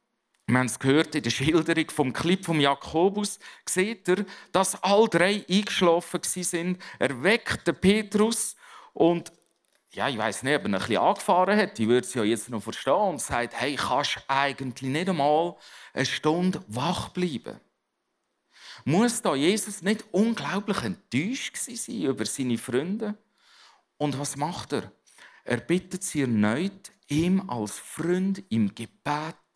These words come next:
beizustehen. Es heisst da, «Bleibt wach und betet,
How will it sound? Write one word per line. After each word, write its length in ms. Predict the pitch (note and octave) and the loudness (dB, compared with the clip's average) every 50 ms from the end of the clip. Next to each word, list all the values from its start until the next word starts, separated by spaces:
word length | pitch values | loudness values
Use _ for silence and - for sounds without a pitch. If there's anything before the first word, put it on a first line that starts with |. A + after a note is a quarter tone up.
| - _ _ _ _ | -20 _ _ _ _
beizustehen. 720 | - A#2+ B2 C#3 C#3 - - - - - G#2+ E2+ - - - - - - - - - | -4 -2 -2 -2 -4 -4 -6 -4 0 0 0 0 0 -4 -10 -16 -18 -18 -16 -8 -4
Es 180 | A2+ A2+ - | -4 -2 -2
heisst 400 | - - E3+ F3 E3 F#3 - - | -2 -4 -4 -4 -4 -4 -4 0
da, 120 | - E3+ E3+ | 0 0 0
«Bleibt 640 | E3+ - C#3+ C#3+ F3 G3+ G#3 G#3+ - - - A2+ A#2+ | 0 0 0 0 2 2 0 -2 -4 -10 -6 0 2
wach 340 | A#2 C#3 D#3+ - - - | 4 4 2 0 -6 -6
und 260 | - C#3 C#3 C#3 C3+ - | -2 -2 -2 -2 0 0
betet, 540 | B2 C#3 D#3 D#3+ - - A3 G#3+ - - | 0 2 0 0 -2 -4 -6 -6 -6 -14